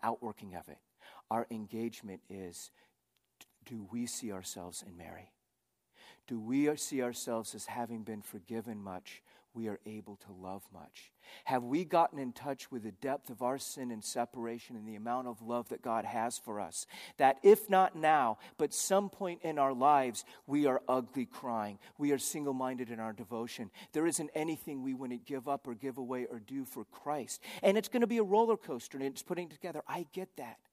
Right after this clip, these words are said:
But to be brought to that point of, of love and trust and power and intimacy, that is sacerdotal, that is priestly, that is power, that is no other place God would rather be. And so I hope this week we can see that what God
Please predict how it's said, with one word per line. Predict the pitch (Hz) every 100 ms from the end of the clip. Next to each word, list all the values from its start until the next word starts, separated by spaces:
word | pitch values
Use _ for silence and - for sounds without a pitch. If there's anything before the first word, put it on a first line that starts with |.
| - - - -
But | 180
to | -
be | 151 151
brought | 147 156 175 -
to | 151
that | 147 156 -
point | - 175 165 -
of, | 131 113
of | 131 120 131
love | 170 160 147
and | 139
trust | - 160 147 -
and | 123
power | - 156 156 143
and | 131
intimacy, | 143 156 147 127 - 117 117 _ _ _ _ _ _ _ _ -
that | 139
is | 135
sacerdotal, | - 127 117 131 107 113 98 82
that | 107 120
is | 117 -
priestly, | - 120 117 - 95 85 - -
that | 110 -
is | 120 -
power, | - 107 107 80 - - -
that | 117
is | 120 110
no | 117 117 135 151 147 -
other | 139 131
place | 113 - 117 -
God | - 101 101
would | 104
rather | 98 95 92 82
be. | 85 82 _ _ _ _ _ _ - - -
And | - 123
so | 147
I | 131
hope | 120 151 147
this | 131 147 -
week | 135 117
we | 135
can | 123 139
see | 117 - 131
that | 127 120 -
what | 127 123 110
God | 143 151 151